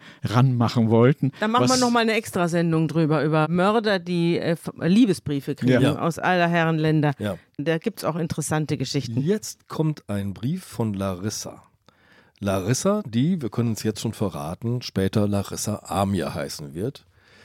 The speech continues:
Speaker 3: Denn die beiden werden heiraten. Was ist an diesem Brief anders oder was ist an dieser Frau anders?
Speaker 1: Alles. An dieser Frau ist alles anders. Sie ist in Moskau geboren, sie hat geheiratet dort,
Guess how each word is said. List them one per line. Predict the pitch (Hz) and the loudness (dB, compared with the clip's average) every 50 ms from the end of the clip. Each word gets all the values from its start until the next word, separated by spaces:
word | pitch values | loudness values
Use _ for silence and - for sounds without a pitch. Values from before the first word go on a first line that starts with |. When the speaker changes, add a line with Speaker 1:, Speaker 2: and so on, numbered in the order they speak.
| - _ _ _ _ - | -20 _ _ _ _ -6
Speaker 3:
Denn | 92 98 104 | -6 -4 -4
die | 104 | -4
beiden | 90 - 78 85 92 95 101 87 | -4 -2 -2 -2 -2 -2 -2 -2
werden | 85 80 90 85 92 90 - | -2 -4 -4 -4 -6 -8 -8
heiraten. | - - 139 - - - - - 82 | -10 -12 -12 -14 -16 -18 -16 -6 -2
Was | 104 131 - | 0 0 2
ist | 202 190 - | 2 2 2
an | 170 170 | 2 2
diesem | 175 185 165 185 | 2 2 0 -2
Brief | 160 - 185 165 - - | 0 0 -2 -2 -2 -2
anders | - 147 123 95 85 - | -2 -2 0 -2 -2 -2
oder | 110 104 110 | -2 -2 0
was | 117 123 135 | 0 0 -2
ist | 143 - - | -2 -2 -2
an | 127 117 | -2 -2
dieser | 113 104 - - | -2 -4 -8 -10
Frau | - - - - 123 143 127 - | -10 -6 -2 2 4 4 4 4
anders? | - - - - - - - - - - - - _ - | 2 -4 -14 -16 -18 -18 -16 -16 -16 -16 -18 -20 _ -8
Speaker 1:
Alles. | - 107 107 101 90 - - - - _ _ _ - - - - - _ _ | -4 -4 -2 -4 -4 -6 -10 -16 -18 _ _ _ -20 -20 -20 -20 -20 _ _
An | 127 127 | 0 2
dieser | 127 117 131 - | 2 2 0 -2
Frau | - - 117 117 | -2 0 0 2
ist | 120 - - | 2 0 0
alles | - 104 92 90 - - - - | -2 -2 -2 -2 -2 -6 -10 -10
anders. | 104 - - - - - - - - - - _ | -10 -10 -10 -12 -16 -20 -20 -20 -20 -20 -20 _
Sie | - - 127 117 101 - | -6 -4 -2 -2 -2 -4
ist | - 117 - - | -8 -8 -8 -6
in | 110 107 | -4 0
Moskau | 104 120 147 - - - 156 147 | 2 2 2 0 0 -2 -2 -2
geboren, | - 143 - - 135 131 139 156 160 175 170 - _ _ - _ _ | -2 -6 -6 -4 -2 0 0 0 0 -2 -4 -8 _ _ -20 _ _
sie | - - - 113 113 110 110 107 104 107 - - _ _ _ _ _ _ _ _ _ - | -14 -10 -6 -4 -2 -2 -2 -2 -2 -4 -8 -12 _ _ _ _ _ _ _ _ _ -14
hat | - - - - - | -12 -12 -12 -10 -10
geheiratet | 95 - - 104 98 101 117 123 120 135 135 139 - - - _ | -10 -6 -2 0 2 4 4 4 4 4 4 2 0 -4 -8 _
dort, | - - - - - - - | -6 -6 -4 -6 -6 -8 -10